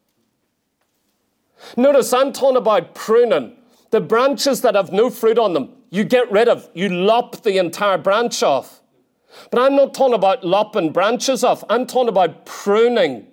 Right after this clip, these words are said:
Pruning is not a removal. It is a cutting back.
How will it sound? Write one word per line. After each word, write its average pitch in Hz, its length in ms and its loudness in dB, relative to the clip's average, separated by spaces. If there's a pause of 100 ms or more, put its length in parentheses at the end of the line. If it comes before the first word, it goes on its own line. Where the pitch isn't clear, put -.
(1040)
Pruning 269 600 2 (100)
is 202 240 -2
not 214 320 0
a 180 100 2
removal. 160 840 0
It 190 100 0
is 190 200 -2
a 185 120 -2
cutting 202 520 -4
back. 185 500 -2